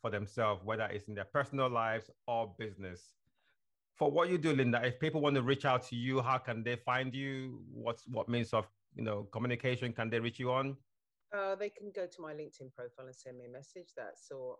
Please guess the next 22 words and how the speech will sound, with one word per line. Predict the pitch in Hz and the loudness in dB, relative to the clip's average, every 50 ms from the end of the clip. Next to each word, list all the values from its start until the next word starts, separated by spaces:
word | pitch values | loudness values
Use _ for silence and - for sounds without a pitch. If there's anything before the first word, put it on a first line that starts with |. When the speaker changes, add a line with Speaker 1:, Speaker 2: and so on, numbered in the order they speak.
| - - | -12 -12
Speaker 2:
or | 139 135 127 - - _ _ - - - - | -10 -10 -10 -12 -14 _ _ -20 -20 -16 -14
it, | 160 - - - | -16 -14 -12 -12
it, | 156 151 - | -12 -12 -10
it, | 147 147 147 - _ - | -12 -14 -14 -12 _ -10
I | 156 | -10
think | 151 - 160 139 | -10 -10 -12 -12
that's | - 117 - - | -12 -12 -14 -14
the | - 135 | -14 -14
most | 135 135 - | -14 -14 -12
straightforward | - 135 123 - _ - 123 123 120 - | -10 -10 -10 -10 _ -14 -14 -14 -14 -16
thing | 127 131 123 | -18 -18 -18
to | - _ - 131 | -20 _ -14 -12
do. | 139 151 165 156 _ _ _ _ _ _ _ _ - 143 | -12 -12 -12 -14 _ _ _ _ _ _ _ _ -12 -10
Um, | 147 143 139 139 139 139 139 139 143 147 143 _ _ _ _ _ - - _ _ _ _ _ _ _ _ _ _ _ - | -8 -8 -8 -10 -12 -14 -14 -16 -16 -18 -20 _ _ _ _ _ -20 -20 _ _ _ _ _ _ _ _ _ _ _ -4
but | 190 190 | 0 0
I, | 185 - - 202 | 0 2 0 -2
I | |
think | 190 - 220 - - | -2 -2 -4 -4 -4
it's | 175 147 - 175 | -6 -6 -4 -6
really, | 170 165 156 151 147 143 - - | -4 -4 -4 -6 -8 -8 -14 -14
just | - 160 151 - - | -16 -16 -14 -14 -14
to | 147 | -14